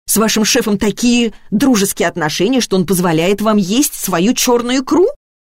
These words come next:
"Во всяком случае, не думаю, что Александр Михайлович обрадовался бы, если бы, вернувшись с отдыха, обнаружил в квартире труп своего помощника, умершего от голода", с улыбкой возразил помощник олигарха.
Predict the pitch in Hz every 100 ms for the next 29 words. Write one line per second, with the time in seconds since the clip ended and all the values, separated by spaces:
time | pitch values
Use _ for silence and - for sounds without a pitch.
0 | _ _ 165 190 190 170 165 151 220 240
1 | 233 233 269 302 226 170 - 156 - 190
2 | 180 151 143 - 202 185 156 - - -
3 | 277 240 269 220 147 135 - 147 156 143
4 | 139 131 131 165 160 160 165 - - 170
5 | 190 170 - - - 254 254 285 302 285
6 | _ - 185 196 285 339 247 180 160 185
7 | - 175 156 151 285 - 156 151 151 220
8 | 311 - 285 311 294 _ - 254 349 -
9 | 302 294 - 254 175 180 165 165 165 147
10 | _ _ - - 156 208 330 208 151 143
11 | 131 160 240 - 135 156 - 151 151 151
12 | 143 135 139